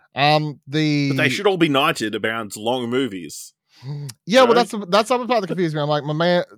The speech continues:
Speaker 1: my dude's made a three and a half hour movie. The fucking last, there was a three hour Marvel movie, or, or two hours fifty-nine, whatever the fuck it was. It's co-, anyway, close enough. And where was all this crying about it then? Like, what? At what point does half an hour really make a difference? Um,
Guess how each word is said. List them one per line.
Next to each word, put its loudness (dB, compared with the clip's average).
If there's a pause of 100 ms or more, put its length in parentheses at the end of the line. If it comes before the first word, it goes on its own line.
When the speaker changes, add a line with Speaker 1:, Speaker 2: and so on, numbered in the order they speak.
Speaker 1:
my -6
dude's 2
made 0
a -4
three -4
and 0
a 2
half 2
hour 2
movie. 0 (180)
The -8
fucking -8
last, -2 (160)
there -2
was -6
a -4
three -4
hour 2
Marvel -4
movie, -4
or, -10 (240)
or -12
two -8
hours -4
fifty-nine, -8
whatever -6
the -18
fuck -8
it -12
was. -6
It's -16
co-, -18 (120)
anyway, 0
close 0
enough. -2
And -10
where -2
was -2
all -2
this -6
crying -6
about -2
it -18
then? -12
Like, -16
what? -10 (160)
At -14
what -6
point -10
does -8
half -8
an -12
hour -8
really -8
make -12
a -20
difference? -20 (420)
Um, -4